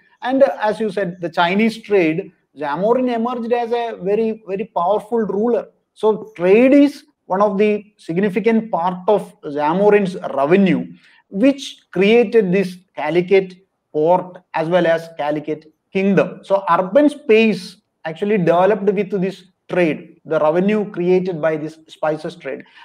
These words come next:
And we have to think another thing also, all the, uh, uh, foreign travelers like Ibn Battuta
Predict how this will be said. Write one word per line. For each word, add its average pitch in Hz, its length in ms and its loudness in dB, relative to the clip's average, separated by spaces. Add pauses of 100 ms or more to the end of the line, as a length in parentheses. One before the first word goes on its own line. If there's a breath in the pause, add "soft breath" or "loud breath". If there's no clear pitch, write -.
And 247 160 -2
we 240 80 0
have 240 300 2
to - 420 -2
think 214 220 2 (160)
another 214 320 4
thing 226 180 0
also, 208 480 2 (260 loud breath)
all 262 360 2
the, 285 180 4
uh, 196 600 0 (180)
uh, 165 440 -4
foreign 196 360 2
travelers 175 540 0
like 160 260 -2
Ibn 180 300 -2
Battuta 170 680 0